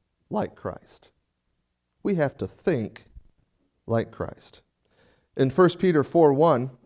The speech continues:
it says, "Since therefore Christ suffered in the flesh, arm yourselves with the same way of thinking. For whoever has suffered in the flesh has ceased from sin."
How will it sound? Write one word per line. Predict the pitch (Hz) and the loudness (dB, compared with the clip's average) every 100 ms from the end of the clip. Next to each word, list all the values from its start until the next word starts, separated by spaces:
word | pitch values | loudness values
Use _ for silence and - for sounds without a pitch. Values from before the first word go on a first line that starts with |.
| _ | _
it | 123 | -6
says, | 123 151 135 | 2 2 2
"Since | - 196 185 | 2 0 0
therefore | 151 202 202 - 110 139 208 - _ _ _ _ | 2 4 4 2 2 2 0 -8 _ _ _ _
Christ | - 170 165 | 2 4 4
suffered | - 196 185 196 | 0 2 4 4
in | 170 165 | 2 2
the | |
flesh, | 156 113 104 147 - - _ _ _ _ _ | -2 -2 -2 -2 -6 -16 _ _ _ _ _
arm | 170 202 233 | 2 4 4
yourselves | 147 135 - 123 117 143 139 | 2 0 2 4 6 4 2
with | 131 113 | -2 0
the | 120 | -2
same | 113 - - 220 220 214 214 196 | -2 -6 -2 2 2 2 0 -4
way | - 139 175 117 113 117 117 - _ | -6 2 4 6 4 0 -2 -10 _
of | 120 117 | -2 -2
thinking. | - 123 117 113 - - _ _ _ _ _ _ _ | -4 -10 -8 -10 -14 -20 _ _ _ _ _ _ _
For | - 147 | 2 4
whoever | 151 165 214 214 | 6 6 6 4
has | 151 135 | 2 0
suffered | - 196 214 220 | 2 0 2 -2
in | 180 202 | -2 -4
the | 202 | -4
flesh | 156 104 104 - - _ _ _ _ | -4 -4 -4 -8 -20 _ _ _ _
has | 117 120 - | -6 -6 -10
ceased | - 151 113 - - _ | -4 -2 -2 -6 -20 _
from | - 107 104 | -6 -4 -6
sin." | - 73 50 | -12 -14 -16